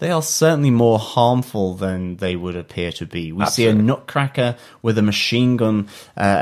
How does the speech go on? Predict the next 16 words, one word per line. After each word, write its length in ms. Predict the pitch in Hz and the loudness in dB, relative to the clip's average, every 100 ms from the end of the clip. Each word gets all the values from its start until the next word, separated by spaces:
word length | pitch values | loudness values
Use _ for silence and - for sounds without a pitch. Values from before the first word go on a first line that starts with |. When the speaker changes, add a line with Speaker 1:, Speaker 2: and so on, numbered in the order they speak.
| 92 | -2
Speaker 1:
attacking 520 | - 135 131 117 104 | -4 -4 -2 0 0
Jim 160 | 104 | 2
and 100 | 101 | 2
Lucius 420 | 98 95 90 85 - | 2 0 -4 -10 -6
as 200 | 98 92 | -6 -2
they 120 | 101 | -2
pay 260 | - 143 | -2 0
a 60 | 160 | 2
visit 300 | 127 120 104 | 2 -2 -4
to 100 | - | -6
the 80 | 92 | -8
Crank 320 | - 90 87 | -6 -6 -6
Toys 320 | - 92 90 | -6 -4 -4
and 100 | 87 | -6
Models 380 | 87 87 87 87 | -4 -6 -6 -10
store, 420 | - - 90 85 | -10 -8 -8 -10